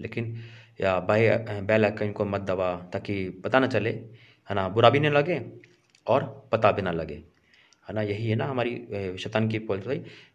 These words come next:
कि पास्टर जी को पता है कि सब्सक्राइब कर रखे हैं। नहीं मेरे अजीजों, क्योंकि ये मान लो कि परमेश्वर का वचन हमें एक दिन कोई सा भी या एक कोई सा भी वचन हमारी ज़िंदगी को बदल सकता है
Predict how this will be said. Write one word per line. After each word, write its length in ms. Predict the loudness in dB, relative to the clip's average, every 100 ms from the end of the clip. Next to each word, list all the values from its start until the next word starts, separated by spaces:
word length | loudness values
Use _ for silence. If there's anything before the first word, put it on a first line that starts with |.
| -8
कि 60 | 2
पास्टर 280 | 2 2
जी 60 | -2
को 60 | 0
पता 200 | 0 0
है 60 |
कि 80 | -2
सब्सक्राइब 380 | -6 -2 -2 -2
कर 140 | -4
रखे 260 | -4 -8 -10
हैं। 360 | -10 -12 -12 -6
नहीं 180 | -6 -4
मेरे 160 | -6
अजीजों, 320 | -8 -10 -16 -20 _ _ _ _ _ _ _ _ _ -20 -20 -20 -20 -6
क्योंकि 180 | 2 4
ये 300 | 4 4 4
मान 340 | 4 2 2
लो 160 | 2 0
कि 180 | -2 0
परमेश्वर 480 | 2 2 0 0
का 80 | 0
वचन 280 | 0 0 -2
हमें 320 | -2 -2 -4
एक 340 | 0 2 0 0
दिन 380 | -2 -2 -6 -12 6
कोई 180 | 10 10
सा 140 | 10
भी 240 | 0 -2 0
या 100 | -2
एक 420 | 0 0 0 2
कोई 120 | 2
सा 120 | 2 2
भी 60 |
वचन 280 | 0 -2 -6 -10 -14 -4
हमारी 220 | -2 -2
ज़िंदगी 320 | 0 0 0
को 120 | 0
बदल 260 | -2 -2 -2
सकता 340 | -4 -14 -16
है 200 | -18 -18